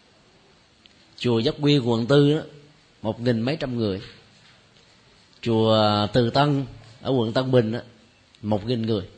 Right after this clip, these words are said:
Và vài bữa nữa thì, à, chùa Thiên Tôn ở quận năm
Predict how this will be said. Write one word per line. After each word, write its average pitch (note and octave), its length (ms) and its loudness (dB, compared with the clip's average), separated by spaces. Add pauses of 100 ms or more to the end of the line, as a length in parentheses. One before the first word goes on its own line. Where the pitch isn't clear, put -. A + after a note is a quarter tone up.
(1600)
Và A2 180 0
vài A#2+ 140 2
bữa A#2+ 160 2
nữa C3 360 0
thì, A#2 200 -2
à, G#2+ 200 2
chùa A2 220 -2
Thiên C3+ 240 6
Tôn C#3+ 260 2
ở B2+ 60 -4
quận B2+ 220 0
năm C3 220 -2